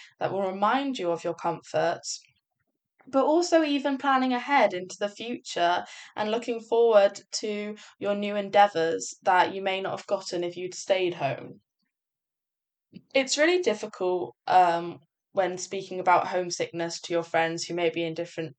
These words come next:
situations as you are, because there may be this, like, lack of understanding, and everyone experiences emotions differently. That's the whole makeup of humans.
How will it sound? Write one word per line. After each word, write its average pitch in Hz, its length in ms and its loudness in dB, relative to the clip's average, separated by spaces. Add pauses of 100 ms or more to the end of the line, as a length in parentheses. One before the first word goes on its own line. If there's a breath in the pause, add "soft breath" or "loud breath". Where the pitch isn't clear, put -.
situations 170 840 -4
as 160 200 -12
you 185 180 -2
are, 147 320 2 (300 loud breath)
because 208 260 -8
there 185 400 6
may 202 220 -2
be 214 100 -8
this, 180 220 0
like, 165 220 2
lack 202 200 -4
of 180 100 -6
understanding, 170 1000 -2
and - 180 -2 (100)
everyone 247 440 2
experiences 175 840 -2
emotions 165 560 -4
differently. 165 680 -6 (640 loud breath)
That's - 200 2
the 196 100 0
whole 180 200 2
makeup 180 540 -2
of 165 100 -6
humans. 170 880 -6